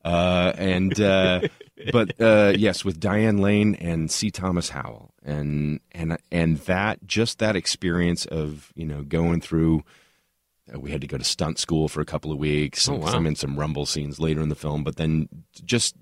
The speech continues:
Speaker 1: being there on those couple of nights at a drive-in theater in Tulsa.
Speaker 2: And it's all the, the, I mean, that, it must have been a fairly big production for,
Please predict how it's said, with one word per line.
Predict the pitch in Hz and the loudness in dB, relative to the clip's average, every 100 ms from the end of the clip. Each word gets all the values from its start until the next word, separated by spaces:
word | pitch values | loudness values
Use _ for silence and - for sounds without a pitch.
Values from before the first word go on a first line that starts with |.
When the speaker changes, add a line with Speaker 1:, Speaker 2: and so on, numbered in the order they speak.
| 82 | -10
Speaker 1:
being | 90 92 113 92 | -2 2 2 2
there | 87 | 2
on | 82 | 0
those | 80 73 | -2 -4
couple | - 92 87 | -6 -8 -6
of | 82 | -6
nights | 76 73 71 - - - - _ _ | -4 -6 -4 -2 -4 -8 -18 _ _
at | 73 | -10
a | 69 | -10
drive-in | 65 76 78 78 | -4 -2 -2 -4
theater | 76 82 76 71 73 | -6 -2 -2 -2 -6
in | 71 | -8
Tulsa. | - 76 71 - 71 69 67 _ _ _ | -8 -6 -4 -4 -4 -6 -10 _ _ _
Speaker 2:
And | - 101 110 | -4 -2 0
it's | 101 - | -2 -2
all | - 107 117 | 0 2 2
the, | 110 98 | -4 -6
the, | 104 - | -8 -6
I | 107 | -2
mean, | 104 98 | 0 0
that, | 101 92 | -2 -2
it | 101 | -2
must | 98 127 | 0 -2
have | 101 | -2
been | 98 | -2
a | |
fairly | 85 - 131 123 | -2 -2 0 2
big | 92 80 107 - | 0 0 -2 -2
production | 98 92 - 92 | -4 -2 -2 -6
for, | - 87 | -4 -6